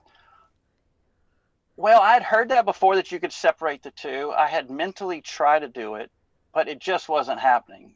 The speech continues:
I just thought, "It's too fun for me, and it's gonna, they're going off at the same time, and that's just all there is to it." But I'm not w-,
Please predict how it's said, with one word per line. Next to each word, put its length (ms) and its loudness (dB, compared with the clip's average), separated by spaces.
I 160 2
just 360 -12
thought, 360 6
"It's 200 -12
too 200 -10
fun 320 2
for 180 -6
me, 400 -8
and 200 -10
it's 180 -12
gonna, 460 -4
they're 180 -8
going 260 0
off 220 2
at 60 -14
the 80 -18
same 360 -4
time, 600 -2
and 640 -10
that's 200 -6
just 220 -8
all 180 6
there 140 -6
is 180 -8
to 200 -8
it." 80 -12
But 260 4
I'm 100 2
not 160 6
w-, 120 -6